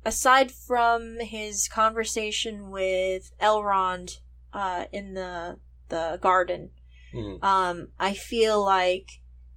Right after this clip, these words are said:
Speaker 1: Aragorn is portrayed as this, like, stalwart hero who makes no, I mean, like, we got into the nitty-gritty, like, you know, he's kind of, like, waffling on his fate kind of thing.
Speaker 2: Mm.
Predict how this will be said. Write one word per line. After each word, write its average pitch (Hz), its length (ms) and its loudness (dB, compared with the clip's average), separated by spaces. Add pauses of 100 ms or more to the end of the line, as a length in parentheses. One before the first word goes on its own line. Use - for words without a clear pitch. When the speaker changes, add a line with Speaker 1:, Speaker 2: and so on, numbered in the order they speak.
(260)
Speaker 1:
Aragorn 226 680 4
is 196 300 -2
portrayed 190 840 -2
as 180 480 -6
this, - 560 -4 (180)
like, 175 380 -6 (400)
stalwart 208 880 4
hero 202 580 6
who 185 220 -4
makes 190 560 -2
no, 190 580 0
I - 60 -2
mean, 302 160 4
like, 285 180 6 (300)
we 320 160 8
got 302 200 10
into 277 220 0
the 254 80 -2
nitty-gritty, 220 720 2
like, 170 420 0 (180)
you 196 140 -8
know, 170 460 -4 (160)
he's - 260 -8
kind 202 220 0
of, 190 140 -2
like, 180 140 -2
waffling 180 480 2
on 165 120 -4
his 165 180 -4
fate 226 320 4
kind 151 200 -8
of - 60 -16
thing. 175 380 -8 (260)
Speaker 2:
Mm. 104 280 -8